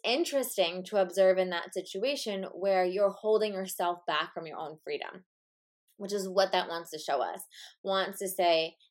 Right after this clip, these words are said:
And so for a lot of freedom, you know, a lot of people, uh, you know, that freedom, I believe right now, is finally following their passion, right? And this goes back to the Libra moon with values, right?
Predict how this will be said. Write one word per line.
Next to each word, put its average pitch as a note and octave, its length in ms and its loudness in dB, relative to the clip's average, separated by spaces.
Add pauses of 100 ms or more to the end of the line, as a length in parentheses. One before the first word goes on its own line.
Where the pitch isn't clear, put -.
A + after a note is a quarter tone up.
And G3 160 0
so G3+ 240 6
for G#3 160 0
a - 120 2
lot F#3+ 200 4
of A3+ 100 -2
freedom, G3 380 0 (260)
you G3+ 120 -2
know, F#3+ 160 2
a F3+ 60 2
lot F3+ 200 6
of F3+ 140 2
people, F3 600 4
uh, D#3 420 2 (280)
you G#3 160 -4
know, F3 140 0
that E3+ 300 2 (120)
freedom, F#3+ 540 2
I F#3+ 180 4
believe E3 500 -2
right E3 240 0
now, D3+ 380 0 (300)
is F#3 240 2 (360)
finally F3+ 480 2
following D#3+ 460 2
their C3+ 180 -12
passion, - 520 -8 (520)
right? E3+ 260 4
And F#3 120 -2
this F#3 160 2
goes F#3+ 240 8
back F3 260 2
to F#3+ 100 -2
the F3+ 60 4
Libra F3+ 340 4
moon G#3 300 0
with E3 160 -10 (100)
values, E3+ 840 2 (640)
right? F3 300 4